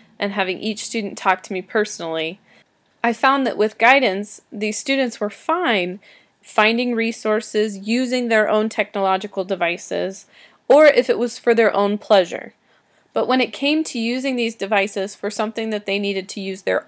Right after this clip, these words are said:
own technological intuition for, they seemed to struggle and have a hard time coming up with different ways they could use their technology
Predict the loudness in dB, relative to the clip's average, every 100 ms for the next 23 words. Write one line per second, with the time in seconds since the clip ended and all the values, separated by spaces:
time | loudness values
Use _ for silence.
0 | 0 2 4 2 -2 -6 _ -4 -4 -2
1 | 0 0 0 -4 -6 -6 -6 -6 -6 -12
2 | -4 0 0 -2 -10 -20 -20 -8 0 0
3 | 2 0 0 -2 -6 4 4 6 4 2
4 | -2 -6 -2 -2 2 6 6 4 -2 -4
5 | 4 4 4 2 2 2 -2 -2 0 0
6 | -2 -6 -6 -6 -4 0 0 -2 -4 -4
7 | -6 -10 -6 -2 0 -2 0 0 0 -2
8 | -4 -4 -4 -2 -2 -4 -8 -8